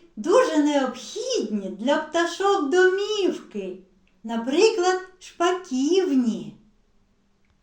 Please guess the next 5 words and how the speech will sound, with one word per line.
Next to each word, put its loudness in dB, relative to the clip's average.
Шпаки, 0
синички 0
та -4
інші 0
пташки -4